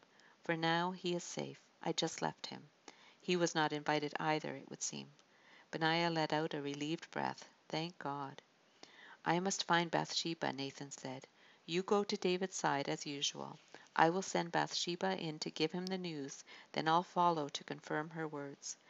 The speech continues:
Perhaps we can stop this rebellion before it starts." Benaiah hurried to David's chamber, where he found Abishag the Shunammite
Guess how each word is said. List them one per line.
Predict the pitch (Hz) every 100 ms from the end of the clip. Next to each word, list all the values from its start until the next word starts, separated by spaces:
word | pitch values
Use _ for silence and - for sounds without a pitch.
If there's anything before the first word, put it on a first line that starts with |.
| - -
Perhaps | - 165 180 202 -
we | 180
can | - 156
stop | - 165 -
this | - -
rebellion | 156 147 147 147 139 135
before | 147 - 147 143
it | -
starts." | - - 73 - - - _ _ _ _ _ _ _ _ _ - - - -
Benaiah | 147 151 156 147
hurried | - 180 196 202
to | -
David's | - 160 175 -
chamber, | - 151 147 143
where | 139 147 147
he | 151
found | - 156 151 -
Abishag | 170 - - 151 139 -
the | 147
Shunammite | - 175 175 160 139 -